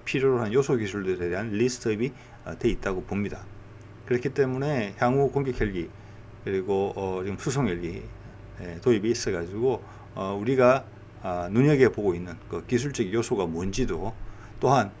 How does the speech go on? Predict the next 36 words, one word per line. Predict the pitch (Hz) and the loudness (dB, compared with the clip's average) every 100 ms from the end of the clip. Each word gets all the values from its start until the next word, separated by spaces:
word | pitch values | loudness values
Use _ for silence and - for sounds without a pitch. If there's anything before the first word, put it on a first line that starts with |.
| - - | -18 0
그 | 117 107 98 - - | 6 6 6 0 -6
우리한테 | - 113 123 127 104 90 - - - | 0 6 6 6 0 -4 -6 -16 -2
헬기를 | 135 123 110 | 2 6 4
팔게 | - 127 123 | 4 4 4
될 | 120 95 90 - - - - | 4 2 0 -10 -18 -20 -10
그 | - 107 - | 0 0 2
회사나 | 117 131 107 | 0 2 2
나라가 | 107 135 98 82 82 - - | 6 6 6 2 -6 -12 -8
우리한테 | 113 113 117 117 | 0 2 2 0
얼마나 | 87 110 120 | 0 2 4
그런, | 110 123 151 175 - - - - - | 4 6 6 4 -8 -20 -20 -16 -8
어, | 92 90 | -6 -2
기술 | 120 127 | -2 0
이전에 | 135 131 113 | 0 0 0
대한 | 101 85 | 2 2
의지를 | 104 143 131 | 2 4 4
보이는가, | 120 92 98 98 - - | 2 0 0 -4 -4 2
이것도 | 120 139 143 | 6 6 6
우리가 | 110 113 | 6 4
결정하는 | - 110 117 113 107 | 4 0 2 2 2
데 | |
있어서, | 98 - 90 82 87 107 90 - - | 0 -2 -6 -4 -2 -2 -2 -8 -10
기종을 | - 110 117 | -2 0 0
결정하는 | - 104 - 101 95 | 0 -2 0 -2 -2
데 | |
있어서 | 85 95 104 | -4 -4 -6
중요한 | - 95 107 110 | -4 -2 -2 -2
요소가 | - 95 | -2 -4
되지 | 92 101 | -2 -4
않을까, | 80 82 - 78 - - - - | -4 -6 -10 -12 -12 -18 -18 -14
예, | 92 90 | -10 -8
그런 | 101 90 | -6 -6
세-, | - | -8
그렇게 | - 113 | -6 -6
생각을 | - 117 104 90 | -2 0 0 0
해봅니다. | 90 92 85 82 | -4 -4 -6 -8